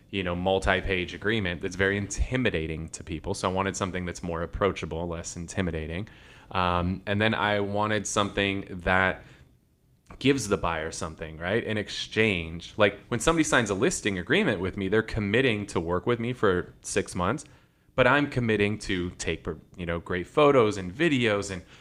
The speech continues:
I'm gonna, you know, we just did a sushi and sake party and, and sent mailers and created all this social content. Like, it would, there was an exchange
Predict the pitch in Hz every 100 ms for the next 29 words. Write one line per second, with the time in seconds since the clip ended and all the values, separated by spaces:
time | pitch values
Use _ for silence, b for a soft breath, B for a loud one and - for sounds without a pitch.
0 | b - 90 92 90 92 95 82 90 92
1 | - 104 90 - 127 - 120 120 - -
2 | - 127 107 113 101 95 92 87 87 85
3 | 95 92 90 113 92 143 147 139 127 107
4 | 95 90 92 87 - 92 92 101 120 113
5 | - - - 147 151 117 110 95 98 90
6 | b b b b _ 123 123 113 123 123
7 | 123 113 - - 107 107 123 160 - -